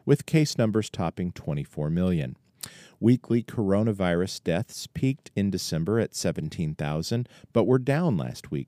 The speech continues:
to about two thousand. Reuters reports the national rate of hospitalizations leveled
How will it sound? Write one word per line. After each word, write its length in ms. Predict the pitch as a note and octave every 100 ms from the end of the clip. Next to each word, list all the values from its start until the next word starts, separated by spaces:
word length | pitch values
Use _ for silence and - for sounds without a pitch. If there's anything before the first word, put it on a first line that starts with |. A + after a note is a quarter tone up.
| -
to 140 | E2
about 300 | D#2+ F#2 -
two 200 | - D3+
thousand. 540 | - D2 B1 - C2 - _ - - F#2+
Reuters 640 | G#2+ F3 A3+ G2 D#2+ G#2
reports 560 | - E2 - F#2+ G#2 -
the 120 | -
national 500 | F2 G2+ B2+ - A#2+
rate 280 | G#2+ F#2+ F#2+
of 180 | F2+ -
hospitalizations 1080 | - A#2+ - A2 F#2 F2+ E2 D#2+ D#2+ G#2 G2
leveled 460 | F#2+ F#2+ G#2+ A#2+